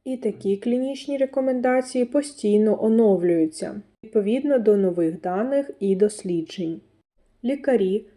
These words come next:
у своїй практиці повинні використовувати клінічні рекомендації як керівництво для прийняття рішень у повсякденній практиці. Однак вони не є жорсткими правилами, і лікар може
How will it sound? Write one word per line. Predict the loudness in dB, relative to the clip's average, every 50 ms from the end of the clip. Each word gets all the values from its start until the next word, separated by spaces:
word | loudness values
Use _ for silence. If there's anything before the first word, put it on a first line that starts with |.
| _ _ _ _ -2
у | -2 -2
своїй | -2 2 2 4 4 4 2
практиці | 0 -2 -4 -4 -4 -6 -6 -6 -6 -6 -4 -4 -4
повинні | -2 2 2 2 4 4 4 4 4 2 4 4
використовувати | 4 4 2 2 0 0 -2 -4 0 2 4 4 4 6 4 2
клінічні | 2 2 0 0 2 4 2 2 2 0 -2 -2
рекомендації | -2 -2 -2 -4 -4 -4 -4 -2 -2 -2 -2 -2 -2 -2 -2 0 2
як | 2 2 2 0 -4
керівництво | -2 0 2 2 4 2 2 2 2 0 0 -2 -4 -4 0 0 0
для | 0 0 -2 0 0 -2
прийняття | 0 4 4 4 4 4 0 -2 -2 -2 -2 -2
рішень | -2 0 -2 -2 -2 -4 -6 -6 -2
у | 2 2 2
повсякденній | 2 2 -4 -4 -2 -4 -4 -4 -2 -4 -4 -2 0 0 0 0 -2
практиці. | -4 -4 -4 -4 -4 -4 -6 -10 -18 -20 -20 -12 -12 -12 -12 -10 -8
Однак | -6 -4 -4 -4 -4 -2
вони | -2 0 0 0 0
не | 0 0 0
є | 0 4 2 2 2
жорсткими | 2 -4 -6 -6 -8 -10 -6 -2 -2 -2 -2
правилами, | -2 -2 -2 -2 -2 -2 -2 -2 -4 -2 -2 -4 -4 -2
і | -2 -2 0
лікар | 0 0 0 2 2 2 4
може | 4 4 6 6 6 6 6 4 2